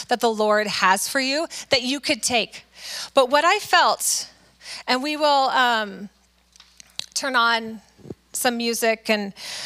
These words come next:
but what I felt before we even take communion is that you take some time and that you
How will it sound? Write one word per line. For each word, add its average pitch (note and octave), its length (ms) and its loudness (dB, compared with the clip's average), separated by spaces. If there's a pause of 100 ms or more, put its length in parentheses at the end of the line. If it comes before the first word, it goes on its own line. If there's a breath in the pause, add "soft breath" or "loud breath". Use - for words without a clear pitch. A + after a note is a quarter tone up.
(200 loud breath)
but C4 140 8
what D#4+ 100 8
I E4 80 4
felt - 720 2
before F4 380 4
we D#4+ 100 0
even B3+ 340 -4
take B3 260 -2
communion B3 680 -4 (1200 loud breath)
is C4 180 -2
that C#4+ 200 2
you C4+ 220 -4
take C#4 380 -2 (680 loud breath)
some B3 240 -8
time F#3 380 -4 (2500 loud breath)
and B3+ 100 0
that C4+ 140 2
you D#4+ 380 -2